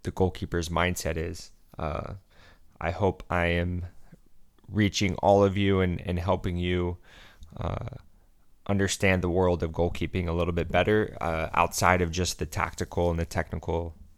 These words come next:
uh, aspect of the position. Also, if you wanna learn more about me, you can go on my website at M J R keeper dot com. Uh, and also,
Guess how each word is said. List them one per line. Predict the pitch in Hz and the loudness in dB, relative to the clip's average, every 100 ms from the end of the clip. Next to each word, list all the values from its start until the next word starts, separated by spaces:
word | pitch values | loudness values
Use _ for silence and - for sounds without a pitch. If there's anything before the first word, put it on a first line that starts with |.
| _ - | _ -10
uh, | 87 87 - | -6 -6 -4
aspect | 80 80 - 76 - | -4 -4 -4 -6 -6
of | 85 | -6
the | 82 | -6
position. | 82 80 80 - 87 85 - - - - - - - | -6 -6 -6 -6 -8 -8 -14 -20 -20 -20 -20 -12 2
Also, | 113 110 123 113 | 2 4 4 2
if | - | 2
you | 113 | 0
wanna | 110 | 2
learn | 104 104 | 4 2
more | 98 98 | 4 4
about | 90 90 92 | 4 2 2
me, | 101 120 120 | 0 2 2
you | 123 120 98 | 2 -2 -4
can | |
go | 95 | 0
on | 95 | 2
my | 87 | 2
website | 87 92 95 - 98 95 | 2 2 2 2 2 4
at | 90 | 2
M | - 92 | 0 0
J | 98 | 0
R | 85 | -2
keeper | - 98 92 | -2 -6 -4
dot | 87 90 - | -2 -4 0
com. | 101 98 95 95 _ _ _ _ - - - - - - - | 0 0 -2 -12 _ _ _ _ -20 -20 -20 -20 -18 -16 -10
Uh, | 78 76 78 - - | -6 -4 -4 -6 -10
and | - 87 | -4 -2
also, | 82 - 85 85 | 0 0 0 -2